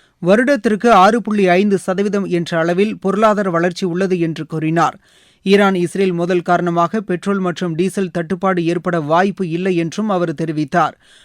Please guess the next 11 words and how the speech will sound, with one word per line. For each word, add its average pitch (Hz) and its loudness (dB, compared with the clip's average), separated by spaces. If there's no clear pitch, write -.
பெட்ரோலிய 202 2
பொருட்கள் 190 -2
போதிய 190 0
அளவு 185 2
கையிருப்பில் 180 -2
உள்ளதாகவும் 165 0
திரு 185 -2
ஹர்தீப் 180 -2
சிங் 185 -6
பூரி 165 -2
கூறினார். 160 -2